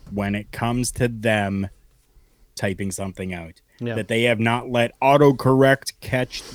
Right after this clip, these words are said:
Speaker 1: anything
Speaker 2: This is me
Speaker 1: wrong
Speaker 2: all the
Speaker 1: with
Speaker 2: time.
Speaker 1: them.
Speaker 2: Yeah.
Speaker 1: Right?
Speaker 2: Yeah.
Speaker 1: Like, sometimes a typo happens, people. Why you gotta be so, I'm gonna say it, dickish?
Speaker 2: <laughs> It's true.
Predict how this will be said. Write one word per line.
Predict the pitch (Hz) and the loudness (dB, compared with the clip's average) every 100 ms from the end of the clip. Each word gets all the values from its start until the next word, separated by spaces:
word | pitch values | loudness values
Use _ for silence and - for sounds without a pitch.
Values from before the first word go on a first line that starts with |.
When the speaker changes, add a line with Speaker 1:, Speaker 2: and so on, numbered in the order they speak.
| - - 135 | -20 -14 -8
Speaker 1:
anything | 139 139 127 131 | -6 -4 -4 -2
Speaker 2:
This | 123 | 0
is | 113 | 2
me | |
Speaker 1:
wrong | 127 | 6
Speaker 2:
all | 131 151 | 8 8
the | 147 | 6
Speaker 1:
with | 127 | 2
Speaker 2:
time. | 123 | 2
Speaker 1:
them. | 127 131 131 - - _ - - | 2 0 -2 -6 -14 _ -20 -12
Speaker 2:
Yeah. | 120 107 101 | -10 -10 -8
Speaker 1:
Right? | 160 143 185 233 - - 123 | -2 0 0 -4 -14 -18 -14
Speaker 2:
Yeah. | 107 - _ 156 | -14 -16 _ -6
Speaker 1:
Like, | 160 165 - | -4 -4 -8
sometimes | - 190 196 180 185 185 185 190 160 - | -14 -10 -8 -6 -6 -4 -4 -4 -6 -12
a | 120 | -14
typo | - 156 190 - 180 175 175 | -10 -8 -6 -2 -2 -2 -4
happens, | - - 143 190 180 127 95 | -10 -12 -8 -6 -4 -4 -6
people. | - 113 123 156 170 190 _ _ _ _ _ | -10 -10 -10 -4 -2 -4 _ _ _ _ _
Why | 113 135 196 | -6 -4 -2
you | 196 160 | -4 -2
gotta | 160 160 143 | 0 0 -2
be | 117 147 170 | -4 -6 -6
so, | - 139 123 113 107 _ _ _ 123 | -2 0 2 0 -4 _ _ _ -8
I'm | 120 | -4
gonna | 131 123 | -2 -2
say | 143 156 | -2 -2
it, | 92 98 92 | -4 -10 -2
dickish? | 131 196 117 104 143 - - _ 160 | 2 2 2 0 -2 -8 -14 _ -4
Speaker 2:
<laughs> | - 175 196 156 | 0 2 4 2
It's | 160 - - | 2 -4 -8
true. | - 165 160 | -2 2 2